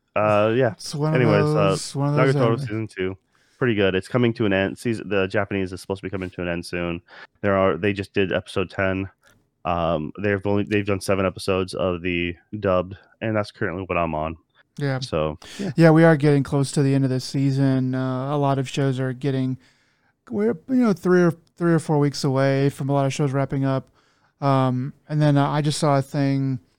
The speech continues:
Speaker 2: I think it's been known for, for a little while probably, and I just haven't paid attention, but, uh, I, you know, the final season, part two of, uh, Attack on Titan is about to come out.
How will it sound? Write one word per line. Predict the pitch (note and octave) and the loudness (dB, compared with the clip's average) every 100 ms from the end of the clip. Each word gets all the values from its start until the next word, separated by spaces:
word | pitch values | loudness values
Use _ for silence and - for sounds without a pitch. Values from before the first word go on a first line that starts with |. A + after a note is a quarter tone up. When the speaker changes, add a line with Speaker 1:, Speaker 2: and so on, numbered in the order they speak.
| _ | _
Speaker 2:
I | E3+ | 2
think | F#3+ | 4
it's | F3 | 4
been | E3 C#3 | 2 4
known | C#3 C#3 C3 | 4 4 2
for, | C#3+ C3+ B2+ | 0 -2 -2
for | C#3 | -4
a | |
little | C3+ B2+ | -2 -2
while | B2+ C3 | -2 -4
probably, | C3 C3+ B2+ C3 | -2 -4 -2 -4
and | |
I | C3 | -4
just | C3 | -4
haven't | C#3+ C#3+ | -4 -4
paid | C#3+ C#3 | -4 -6
attention, | C3 C#3+ C3 C3 | -4 -6 -6 -8
but, | C3 C3+ - _ _ _ _ - | -6 -6 -8 _ _ _ _ -2
uh, | |
I, | C#3 C3+ C3 C3 B2+ C3 D#3+ D#3+ - _ _ _ _ _ _ _ _ _ _ _ _ _ _ | 0 2 2 2 0 -2 -6 -12 -14 _ _ _ _ _ _ _ _ _ _ _ _ _ _
you | D3+ | 2
know, | C#3+ C#3 B2+ A#2+ | 4 4 2 0
the | C#3 | -2
final | - D3+ D#3 D3+ C#3+ | 0 4 4 4 2
season, | - D#3 D3 B2+ C#3 C3+ C3 B2+ B2 B2+ - | 2 2 4 4 2 2 0 0 -2 -6 -8
part | D3 C#3+ D3 _ _ | -2 -2 -2 _ _
two | - D3+ C#3 C3+ C3+ B2+ C3 A#2 - _ _ _ _ _ _ _ _ _ _ | -2 2 4 4 2 0 -4 -6 -12 _ _ _ _ _ _ _ _ _ _
of, | F3 D3+ C#3 C3+ B2 | -2 2 4 4 2
uh, | C3+ C3 B2+ B2+ C3 | 2 2 2 0 -2
Attack | C3 D3+ D3 | -2 -2 -2
on | C3+ | -2
Titan | D3 C3+ C3+ C3 | -2 -2 -2 -2
is | C3 | -2
about | C3 C3+ C#3 | -2 -2 -4
to | |
come | D3 C#3+ C3 | -4 -2 0
out. | C3 C3 C#3 | 0 -2 -6